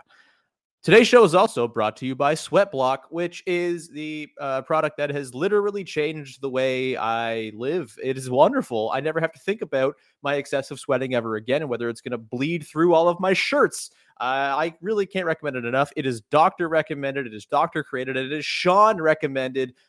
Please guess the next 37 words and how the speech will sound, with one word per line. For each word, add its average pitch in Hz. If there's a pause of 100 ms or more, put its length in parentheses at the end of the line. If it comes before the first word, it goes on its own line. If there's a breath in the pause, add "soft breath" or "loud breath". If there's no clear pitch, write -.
(100)
Not 139
Sean 110
created, 113
but 101
it 101
is 104
Sean 147
used. 175
And, 147
uh, 147
I 143
really, 147
really 123
can't 117
speak 117 (120)
to 113
how 113
quality 202
this 180
product 180
is. 185 (340 soft breath)
Uh, 120
you 135
use 190
it 208
once 175
and 139
you're 131
good 170
for 170
seven 143
days. 123
That's 143
what 139
it 127
is. 95
You 104